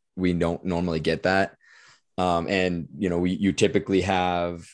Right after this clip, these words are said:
you, you're getting a lot more players from a lot more countries now, and they're, the, the competitiveness is getting, is, is getting up there. But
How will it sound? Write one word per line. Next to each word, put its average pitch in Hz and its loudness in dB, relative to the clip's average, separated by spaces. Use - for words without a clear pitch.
you, 110 2
you're 113 4
getting 123 6
a 101 2
lot 120 4
more 117 4
players 123 2
from 101 -2
a 95 -2
lot 101 0
more 95 -4
countries 104 -4
now, 87 -4
and 92 0
they're, 92 2
the, 95 -4
the - -6
competitiveness 98 2
is 87 -6
getting, 92 0
is, 87 0
is 90 0
getting 92 2
up 92 -4
there. 87 -2
But 90 2